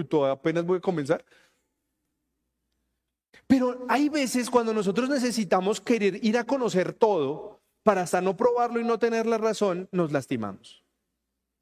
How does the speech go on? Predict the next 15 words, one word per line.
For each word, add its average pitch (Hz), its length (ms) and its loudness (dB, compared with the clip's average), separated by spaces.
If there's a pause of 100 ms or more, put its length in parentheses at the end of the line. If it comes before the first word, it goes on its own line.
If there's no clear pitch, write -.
(1200)
Y 262 180 2
nosotros 190 460 0
necesitamos 160 920 -2 (180)
muchas 156 340 -4
veces 143 540 -6 (340)
entender 160 880 -2 (920)
que 170 100 2
lo 160 120 0
que 160 100 -4
necesitamos 147 680 -6
es 131 220 -10
estar 147 320 -4 (200)
centrados 143 720 -4
en 107 100 -14
Cristo. - 400 -18